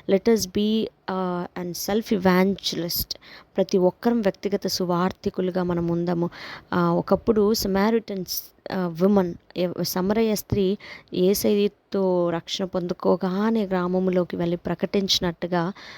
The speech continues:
ఆ, let us share the good news of Jesus as we received it at free cost.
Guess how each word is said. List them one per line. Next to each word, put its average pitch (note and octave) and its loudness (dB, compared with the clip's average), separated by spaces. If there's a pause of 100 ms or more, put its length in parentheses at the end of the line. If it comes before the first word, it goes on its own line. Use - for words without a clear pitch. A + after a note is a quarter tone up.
(240)
ఆ, F3 -4 (100)
let G3+ 0
us B3 0
share G3 0
the F#3 2
good F3+ 0
news F#3 0
of F3 -2
Jesus A3+ 0 (140)
as F3 -8
we F3+ -6
received A#3 0
it - -8
at - -16 (120)
free F3+ 2
cost. - -4